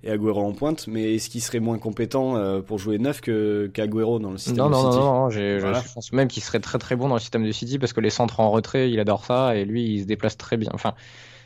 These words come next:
Speaker 2: il lit bien le jeu. Alors certes, dans la surface, il a des progrès à faire, mais j'ai lu, il est pas bon joueur de tête. Euh, les meilleures équipes, enfin les équipes qui ont réussi sur le plan européen, à l'exception du Real avec Ronaldo,
Speaker 1: Elles centrent pas.
Speaker 2: Liverpool, Liverpool et City récemment, ça centre pas en l'air, hein.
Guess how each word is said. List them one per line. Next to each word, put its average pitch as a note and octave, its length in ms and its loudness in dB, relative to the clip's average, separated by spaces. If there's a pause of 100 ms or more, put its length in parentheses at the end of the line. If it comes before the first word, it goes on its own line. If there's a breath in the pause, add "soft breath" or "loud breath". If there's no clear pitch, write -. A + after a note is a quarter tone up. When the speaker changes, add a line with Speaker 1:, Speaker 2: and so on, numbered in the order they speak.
(160 loud breath)
Speaker 2:
il A2+ 200 2
lit D3 140 6
bien C#3+ 240 4
le C3 120 4
jeu. C#3 140 2
Alors B2+ 160 0
certes, B2 140 -4
dans A#2 60 2
la A2+ 80 2
surface, - 360 -6
il G#2+ 60 -2
a G#2 40 0
des G2+ 100 2
progrès G#2 260 0
à G#2 80 2
faire, C3+ 260 0
mais G2+ 160 0
j'ai G#2+ 160 -2
lu, A#2+ 200 0
il A2+ 80 2
est G#2+ 60 2
pas A2+ 140 2
bon A2 140 2
joueur G#2+ 180 2
de G#2+ 80 0
tête. D3 500 0
Euh, G#2 400 0
les G2+ 100 2
meilleures A2 720 4
équipes, A2+ 420 -4 (540 loud breath)
enfin C3 120 0
les C3+ 140 4
équipes C#3 220 -2
qui - 120 -2
ont B2+ 100 2
réussi B2 280 0
sur - 140 0
le A2+ 80 0
plan A2+ 160 0
européen, A#2 380 2
à D#3+ 100 2
l'exception A#2 360 -4
du A2+ 120 -2
Real A#2 120 0
avec A2 160 0
Ronaldo, A#2 460 2 (220 loud breath)
Speaker 1:
Elles F#2+ 100 -6
centrent A2 200 -6
pas. A2 40 0
Speaker 2:
Liverpool, A#2+ 380 0 (240)
Liverpool C#3 420 2
et C3 40 2
City C3 300 -4
récemment, C3 380 0
ça C3+ 140 -4
centre A#2 260 -4
pas A#2 120 0
en A#2 80 2
l'air, B2 200 0
hein. G#2+ 100 -8